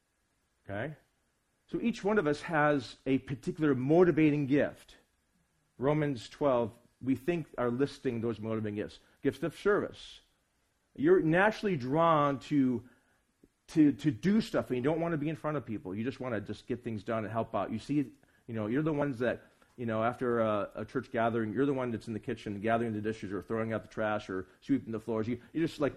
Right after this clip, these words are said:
you know, you're like Martha, but walking in the Spirit, <laughs> you know? So there's certain motivational gifts, motivational gifts, and we'll get to that in a second, that you,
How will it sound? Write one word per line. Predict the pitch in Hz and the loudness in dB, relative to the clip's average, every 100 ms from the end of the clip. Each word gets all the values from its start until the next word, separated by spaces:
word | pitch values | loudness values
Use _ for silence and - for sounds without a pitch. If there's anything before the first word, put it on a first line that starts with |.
| - | -6
you | 123 | -4
know, | 101 | -2
you're | 107 | 0
like | 123 120 | 0 0
Martha, | 135 147 147 135 | 2 2 2 -2
but | 113 117 - - _ _ - | 0 0 -2 -12 _ _ -2
walking | 123 120 120 | 0 0 -2
in | |
the | 101 | -4
Spirit, | - 165 104 76 110 | -4 0 0 0 -6
<laughs> | - | -4
you | 131 | -4
know? | 110 117 160 - - _ _ _ _ _ _ _ _ _ _ _ _ - | -2 -2 -4 -12 -20 _ _ _ _ _ _ _ _ _ _ _ _ -2
So | 196 | 2
there's | 196 | 4
certain | - 240 185 | 2 2 6
motivational | 202 165 185 220 - 165 147 139 | 8 10 8 8 2 2 4 2
gifts, | 127 92 - | 2 -2 -2
motivational | 147 170 151 156 160 143 | 0 2 4 4 4 4
gifts, | 120 110 | 0 0
and | 135 | -2
we'll | 151 | 0
get | 165 - | 0 0
to | |
that | 135 | -2
in | 117 | -2
a | |
second, | 113 147 131 104 104 | -4 -4 -4 -4 -4
that | - | -2
you, | 131 117 | -2 -4